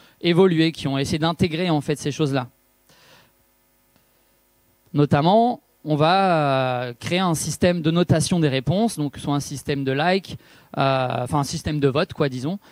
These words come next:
qui va faire en sorte qu'on va faire plus apparaître, apparaître, euh, de façon plus visible les, euh, réponses, euh, les, les contributions, euh, les commentaires qui ont reçu le, les meilleures, euh, votations.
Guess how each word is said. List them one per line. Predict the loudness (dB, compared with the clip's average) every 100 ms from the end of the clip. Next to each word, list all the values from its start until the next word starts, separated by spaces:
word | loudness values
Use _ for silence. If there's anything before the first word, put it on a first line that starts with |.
| -20 _
qui | -2
va | 2 2
faire | 2 2
en | 0
sorte | 0 -2
qu'on | -2 0
va | 2 0 -2
faire | -8
plus | 0 2 2 0
apparaître, | 0 0 -2 -2 -4 -8 -10 _
apparaître, | -6 -2 0 0 -2 -6
euh, | -4 -4 -4 -8 -10 -18 _ -2
de |
façon | 0 0 -2 0
plus | 2 2
visible | 0 -2 -2 -2 -6 -14 -20 _
les, | 0 4 4
euh, | 2 0
réponses, | -2 -4 -4 -6 -8 -16 -18 -20 -20 -18 -6
euh, | -2 -2
les, | -2 -2
les | -2 -2
contributions, | -2 0 0 -2 -2 -2 -2 -4 -16 -20 _ -2
euh, | 0 0
les | -2
commentaires | 2 2 4 2 0 -2
qui | 0
ont | 2 2
reçu | 2 0 2 4
le, | 4 4 2 -2 -4
les | -2
meilleures, | -2 2 2 2
euh, | 0 -2 -2
votations. | -4 -4 -4 -6 -10